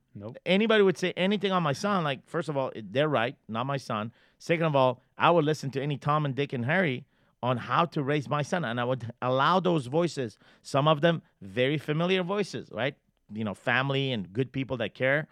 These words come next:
Speaker 2: and some of them just fucking bunch of idiots or bunch of people that I,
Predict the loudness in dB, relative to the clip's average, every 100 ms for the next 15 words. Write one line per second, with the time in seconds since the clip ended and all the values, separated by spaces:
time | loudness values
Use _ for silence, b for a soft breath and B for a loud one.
0 | b b b b b -8 -2 0 2 2
1 | 0 -2 -6 -4 -4 -2 -2 -4 -4 -4
2 | -2 -2 -4 -10 -2 2 4 4 2 -2
3 | -2 -6 -6 -4 -2 0 0